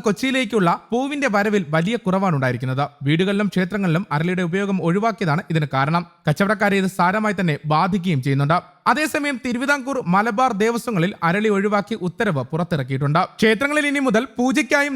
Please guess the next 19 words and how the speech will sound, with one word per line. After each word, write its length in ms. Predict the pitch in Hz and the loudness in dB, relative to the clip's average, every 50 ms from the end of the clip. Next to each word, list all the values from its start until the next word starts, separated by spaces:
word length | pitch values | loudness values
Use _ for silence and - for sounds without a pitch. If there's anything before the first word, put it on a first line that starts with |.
| 240 226 | -2 -2
നിവേദ്യത്തിലും 500 | 233 254 277 277 277 214 269 226 233 247 - 190 | 0 0 0 0 0 0 0 0 0 0 0 0
അർച്ചന 260 | 190 208 - - 277 285 240 | 0 0 0 -2 -4 -2 -2
പ്രസാദത്തിലും 520 | 269 - - 269 269 247 226 196 175 190 - - 185 | -2 0 2 2 2 2 2 0 0 0 0 0 0
അരളിപ്പൂവ് 440 | 196 226 254 254 - 269 262 247 262 208 196 | 0 0 -2 -4 -2 -2 -2 0 0 0 0
ഉപയോഗിക്കണമെന്നാണ് 680 | 175 226 247 262 262 254 262 254 247 220 185 170 190 233 - 175 170 | 0 0 0 0 0 0 -2 0 2 2 2 2 2 0 0 -2 -4
ഉത്തരവിറക്കിയിരിക്കുന്നത്. 840 | 151 - 220 202 151 143 139 135 151 143 143 139 151 151 143 165 170 - - _ - 135 | -2 0 0 0 0 0 0 0 0 0 0 0 0 2 2 0 0 -2 -4 _ -2 0
അരളിപ്പൂവിൽ 460 | 147 160 185 190 175 196 185 185 202 196 151 151 | 2 2 2 2 2 0 0 0 0 0 0 0
വിഷാംശമുണ്ടെന്ന 680 | 156 - 208 208 214 202 - 226 208 202 196 190 190 185 - 156 | 0 2 0 0 0 0 -2 -2 -2 -2 0 0 0 0 2 2
ആശങ്കയുടെ 380 | 165 175 - 202 202 202 196 180 | 0 0 0 -2 -2 0 0 0
അടിസ്ഥാനത്തിലാണ് 600 | 175 175 - - 220 214 208 185 180 143 156 180 - 151 147 | 0 -2 -2 -2 0 0 0 0 0 0 0 0 0 -2 -2
ഈ 40 | 139 - | 0 0
തീരുമാനം 400 | 151 156 170 175 147 123 123 117 117 | 0 0 2 2 0 0 0 -2 -2
കൈക്കൊണ്ടതും. 420 | 139 135 - 147 139 147 151 160 - - _ _ - - 233 | -2 -2 0 0 0 0 0 -2 -4 -8 _ _ 0 2 2
അരളിപ്പൂവിന് 460 | 262 285 320 311 - 311 294 269 247 226 | 2 2 0 -2 -2 -2 -2 0 0 0
പകരം 260 | 233 208 202 226 226 - | 0 0 0 -2 -2 0
തെച്ചി, 300 | 214 196 - - - 240 254 - | -2 -2 0 -2 -4 -6 -4 -2
തുളസി 380 | 233 208 220 220 208 - 247 247 202 | -2 0 0 0 -2 -4 -6 -4 -4
തുടങ്ങിയവ 340 | 220 202 208 202 190 151 131 127 143 | -2 -2 0 0 0 0 0 -2 -2
ഉപയോഗിക്കും. 400 | 131 139 139 135 123 156 151 | 0 0 0 0 0 -2 -4